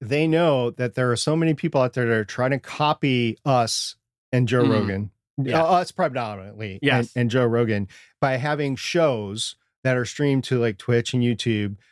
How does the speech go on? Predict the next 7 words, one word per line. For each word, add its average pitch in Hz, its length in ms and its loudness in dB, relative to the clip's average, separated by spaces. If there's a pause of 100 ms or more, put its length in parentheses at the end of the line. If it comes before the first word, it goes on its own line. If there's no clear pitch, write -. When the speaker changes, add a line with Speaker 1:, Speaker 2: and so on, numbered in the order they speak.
(140)
Speaker 1:
that 120 220 0
are 113 140 -2
horizontal 151 680 0
video. 98 540 -6 (320)
It's 120 240 -2
not 135 280 0
supported 131 840 -2